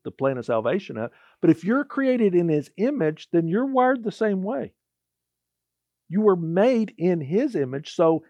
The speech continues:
in the same way that he is loving and gives love and experiences it,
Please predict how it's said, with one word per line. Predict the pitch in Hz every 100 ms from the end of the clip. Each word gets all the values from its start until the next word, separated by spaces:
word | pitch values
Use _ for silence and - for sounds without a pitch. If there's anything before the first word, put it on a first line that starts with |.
| -
in | 170
the | 147
same | - 202 208
way | 175
that | 156 -
he | 180 - _ _ -
is | 180 220 170
loving | 147 160 214 170 160 156 147
and | 143 135 - _ 135
gives | 131 170 240 262 143
love | 123 110 110 143 - _ _ _ _ _ -
and | 123
experiences | - - 165 277 - 107 98
it, | 110